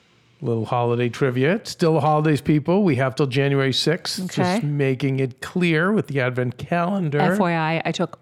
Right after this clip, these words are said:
Speaker 2: all the decorations down the day after Christmas.
Speaker 1: Yeah.
Speaker 2: It was the first time.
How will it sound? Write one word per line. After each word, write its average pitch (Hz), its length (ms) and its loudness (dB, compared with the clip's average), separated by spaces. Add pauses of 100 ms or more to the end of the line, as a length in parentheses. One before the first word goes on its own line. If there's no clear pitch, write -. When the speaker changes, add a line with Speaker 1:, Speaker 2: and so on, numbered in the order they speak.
Speaker 2:
all 147 220 2
the 147 100 -2
decorations 139 600 -4
down 135 260 -8
the 135 60 -8
day - 140 -8
after - 180 -10
Christmas. - 520 -6
Speaker 1:
Yeah. - 60 -18 (280)
Speaker 2:
It - 80 -20
was 170 140 0
the 165 40 -2
first 160 360 -2
time. 160 340 -2